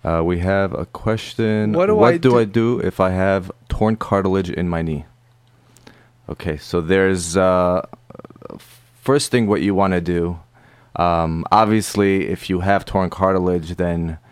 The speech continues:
Speaker 1: you will had to have had an M R I, because that's the only way to definitely determine that it is a torn cartilage.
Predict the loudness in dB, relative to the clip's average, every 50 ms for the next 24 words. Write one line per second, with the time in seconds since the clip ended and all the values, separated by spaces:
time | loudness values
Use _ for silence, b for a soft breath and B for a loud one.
0 | B B B B B B B -2 0 0 0 0 -2 -4 -2 0 0 0 0 0
1 | 0 0 0 0 -2 -4 -2 0 0 0 0 -2 -4 -4 -4 -4 -4 -2 -2 0
2 | 0 2 2 2 0 -2 -4 -6 -8 _ _ _ _ _ _ _ b b b b
3 | b b b b b b b b b b _ _ _ _ _ _ _ _ -12 -12
4 | -8 -4 -2 -2 -2 0 0 0 -2 0 0 -2 -2 0 0 0 0 0 0 0
5 | 0 -2 -6 -8 _ _ -2 0 0 0 0 -2 -2 -2 -2 -2 -2 -2 -2 -2
6 | -4 -8 -12 _ _ _ _ -8 -8 -6 -4 -2 0 0 0 0 0 0 0 0
7 | 0 -2 -2 -4 -4 -4 -4 -4 -4 -4 -4 -4 -2 -2 -2 -2 -2 -4 -6 -10